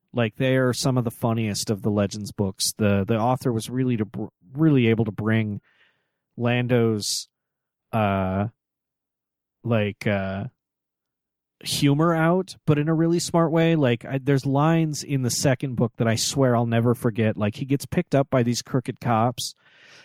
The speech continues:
and they, they show up, they beat him up, and they put him before a judge, and the judge is like, "So you've been, uh, charged with assaulting an officer?" And he's like, "If by assaulting an officer you mean striking him in the fist with my gut, then yes."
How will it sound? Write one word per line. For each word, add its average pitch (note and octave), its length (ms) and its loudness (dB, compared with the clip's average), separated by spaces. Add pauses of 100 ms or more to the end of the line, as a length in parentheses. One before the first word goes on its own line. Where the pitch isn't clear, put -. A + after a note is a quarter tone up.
and C#3+ 140 -2
they, B2 300 0
they B2+ 120 2
show F3+ 320 2
up, C3 260 2
they A#2 120 -2 (120)
beat D#3 200 2
him D3 120 2
up, A2+ 260 0 (140)
and C3 160 0
they A#2 80 0
put E3 220 2
him D#3 80 0
before C3+ 340 2
a G#2+ 60 0
judge, A#2+ 460 0
and A#2+ 80 -2
the A2+ 60 -2
judge B2 260 2
is A#2+ 120 0
like, A#2+ 320 0
"So - 240 -2
you've A#2+ 260 -2
been, B2 240 0
uh, G#2 320 -2 (400)
charged A#2+ 400 -2
with A#2+ 160 -6
assaulting A#2+ 480 -2
an G#2 80 -2
officer?" A#2 440 0
And G#2 80 -2
he's A2 120 -4
like, A#2 200 0 (380)
"If C#3+ 280 0
by B2+ 200 2
assaulting C#3 600 0
an A2+ 60 0
officer C3 540 0
you A#2 200 2
mean A#2 240 -2
striking C3+ 640 0
him B2 200 0
in A#2 100 0
the G#2+ 60 -4
fist - 380 -2
with A#2+ 180 -2
my A2 160 0
gut, B2 520 0
then B2 260 0
yes." B2 500 -2